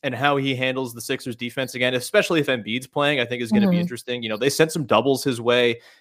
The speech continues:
Speaker 1: in that first game and he managed pretty well. He only had the one assist, but I thought he kind of evaded trouble quite well, only had one turnover in the game.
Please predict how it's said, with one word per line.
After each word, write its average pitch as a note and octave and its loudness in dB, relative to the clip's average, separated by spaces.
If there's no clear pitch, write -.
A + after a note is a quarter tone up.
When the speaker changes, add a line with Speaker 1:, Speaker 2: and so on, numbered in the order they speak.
Speaker 1:
in B2 0
that A#2+ 2
first A#2 -2
game B2 0
and A2 -6
he A#2 -6
managed A2 -4
pretty G#2 -6
well. A#2 4
He C3+ 4
only F3 4
had C3+ 2
the A#2 4
one A#2 2
assist, - -4
but G#2 2
I G#2+ 0
thought A2+ 0
he A2 -4
kind A#2 -2
of G#2 -4
evaded A#2 0
trouble B2 2
quite B2 2
well, A#2+ 4
only A#2+ -4
had A2+ 0
one G#2+ -4
turnover C3 2
in A#2+ -2
the A#2 -6
game. A2+ -2